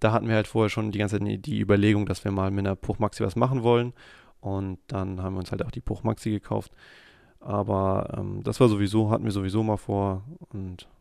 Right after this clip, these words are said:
ansonsten kaufen wir halt nichts, nur für Videos. Ähm, wann kommt der Testlauf von der hundertsechzehn Kubik Herkules?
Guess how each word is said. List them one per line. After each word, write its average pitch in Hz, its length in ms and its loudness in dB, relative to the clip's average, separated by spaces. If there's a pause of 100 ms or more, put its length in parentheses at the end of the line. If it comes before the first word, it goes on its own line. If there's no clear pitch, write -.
(140)
ansonsten 104 360 -4
kaufen 104 260 0
wir 95 60 2
halt 92 160 -2
nichts, - 500 -8
nur 104 180 -2
für 101 200 -6
Videos. 107 440 -8 (920)
Ähm, 110 400 0
wann 139 180 4
kommt 156 280 -2
der 127 140 4
Testlauf 131 560 0
von 120 200 -2
der 113 160 4
hundertsechzehn 123 680 2
Kubik 95 360 -4
Herkules? - 640 -8